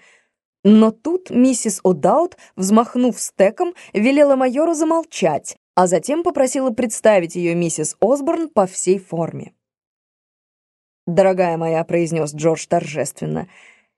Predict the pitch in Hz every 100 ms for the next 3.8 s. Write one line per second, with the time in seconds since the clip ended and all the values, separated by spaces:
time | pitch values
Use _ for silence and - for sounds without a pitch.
0 | _ 196 196 202 190 160 185 190 175 202
1 | 302 339 _ _ _ _ - 175 175 185
2 | 226 - 320 - 254 240 - 214 160 185
3 | 196 254 262 233 302 180 -